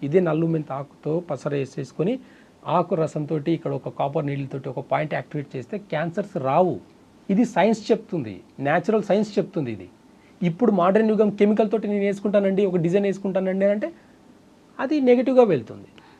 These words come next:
పాజిటివ్ కొన్ని వేల సంవత్సరాల్లో ఉండే సైన్స్ని ఇప్పుడుండే సైన్స్ తప్పు పడుతుందంటే అవ్వదు. ఇప్పుడు అంటే ఆ తెగకు సంబంధించిన వాళ్ళు కానివ్వండి,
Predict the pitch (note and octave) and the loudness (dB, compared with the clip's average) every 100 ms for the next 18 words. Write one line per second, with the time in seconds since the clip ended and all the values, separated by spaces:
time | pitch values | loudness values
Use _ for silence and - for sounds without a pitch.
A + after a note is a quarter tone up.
0 | - _ - - A#2 F#3 G#3 A3+ - F#3 | -20 _ -14 -6 -2 -2 -2 -4 0 0
1 | A#2 C#3+ F#3+ A3 F#3+ G3 G3+ G#3+ G#3+ G#3 | 0 2 2 2 0 0 2 2 4 2
2 | G3+ - G3 G#3 G#3+ F3 A#3 A3+ E3 - | 0 0 -2 0 0 2 0 -2 -4 -2
3 | G#3 G#3+ G#3 F#3 G3 G3+ F3+ - G#3 F#3 | 0 0 0 -2 -4 -4 -6 -2 0 0
4 | G3 F#3+ G3 A#3 F3+ A3+ D#3+ A2+ C#3+ - | 0 -2 0 -2 0 0 -2 -4 -6 -2
5 | G3 G3 D3 E3 C4 - - - E3+ E3 | 0 2 0 -2 -2 -4 -8 0 2 2
6 | D#3+ G3+ G3+ F#3 F#3 F3+ E3+ E3 D3+ C#3+ | 2 2 0 0 0 -2 -2 -2 0 0
7 | C3+ B2 B2 B2+ D3+ A#3+ | -2 -6 -6 -4 -2 -4